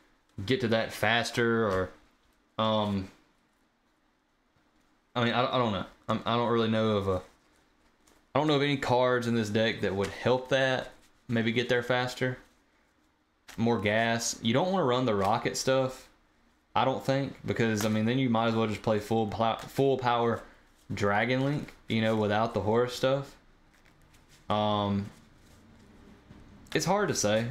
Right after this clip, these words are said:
it really is, but at the end of the day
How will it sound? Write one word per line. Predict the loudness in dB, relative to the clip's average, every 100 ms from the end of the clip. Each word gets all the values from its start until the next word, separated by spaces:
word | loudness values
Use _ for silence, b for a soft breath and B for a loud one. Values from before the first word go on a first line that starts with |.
| -2
it |
really | 0 2 2 2
is, | 0 -2 -10 -20 -20 -20 -20 -20 -12
but | 0 2 4 0 -4 -16 _ _ _ _
at | -2
the | 2
end | 0
of |
the | 2
day | 2 2 0